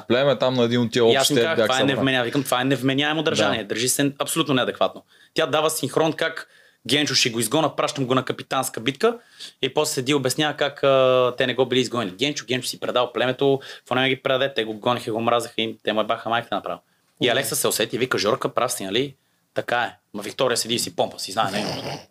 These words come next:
Speaker 1: Алекса се усеща много бързо.
Speaker 2: Усе-,
Speaker 1: Много
Speaker 2: той,
Speaker 1: бързо
Speaker 2: не,
Speaker 1: се
Speaker 2: Алекса
Speaker 1: усеща в такива моменти.
Speaker 3: Виктория може да си вярва, между другото.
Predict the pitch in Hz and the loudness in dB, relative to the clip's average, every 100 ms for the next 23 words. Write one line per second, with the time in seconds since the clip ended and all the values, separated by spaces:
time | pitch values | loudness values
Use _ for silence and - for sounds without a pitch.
0 | _ 110 104 123 - 147 123 131 135 127 | _ 0 2 2 2 0 2 2 2 4
1 | 120 113 113 104 - _ 120 113 113 113 | 4 4 0 -2 -14 _ -2 0 2 4
2 | 139 131 135 139 180 156 135 120 - - | 4 4 4 2 2 2 2 4 2 0
3 | - - 120 107 101 90 - 156 175 - | -8 -2 2 2 0 -4 -8 -6 -4 2
4 | 285 277 196 233 254 208 175 180 185 156 | 6 6 6 4 4 2 4 4 4 2
5 | 139 135 139 131 | 0 -2 -4 -4